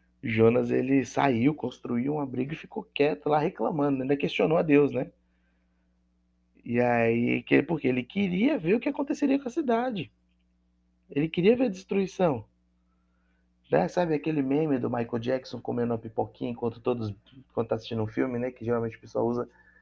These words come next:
enquanto o pessoal tá brigando, uma discussão, o pessoal põe aquele memezinho, né?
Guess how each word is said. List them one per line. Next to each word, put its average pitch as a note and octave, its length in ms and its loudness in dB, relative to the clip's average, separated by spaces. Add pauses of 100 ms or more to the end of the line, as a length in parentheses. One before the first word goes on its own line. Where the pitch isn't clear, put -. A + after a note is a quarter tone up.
(360)
enquanto - 400 0
o - 40 -20
pessoal A2 360 0
tá A2 140 2
brigando, A2 500 2
uma A2 140 2
discussão, A2+ 460 -4
o - 40 -4
pessoal A2+ 260 4
põe A2+ 200 2
aquele A2 280 0
memezinho, G2+ 600 -2
né? B2 180 0